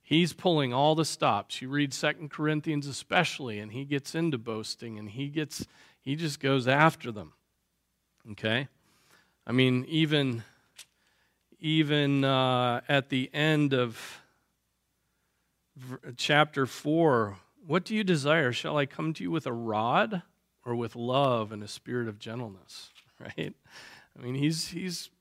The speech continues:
he's working on them, as pastors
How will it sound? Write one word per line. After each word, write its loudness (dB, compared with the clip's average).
he's -4
working 4
on 0
them, -6
as 6
pastors -2